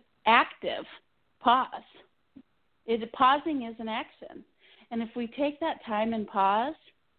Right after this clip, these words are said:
we will refuel ourselves to be able to be,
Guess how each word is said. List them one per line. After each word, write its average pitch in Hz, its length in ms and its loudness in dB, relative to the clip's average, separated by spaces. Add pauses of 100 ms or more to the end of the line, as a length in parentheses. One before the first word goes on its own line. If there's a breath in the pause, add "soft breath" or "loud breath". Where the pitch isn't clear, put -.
(300 soft breath)
we 233 100 2
will 247 180 6
refuel 240 480 2
ourselves 208 640 2 (120)
to 226 60 -6
be 220 140 2
able 208 280 0 (120)
to 208 260 2 (400 soft breath)
be, 240 380 0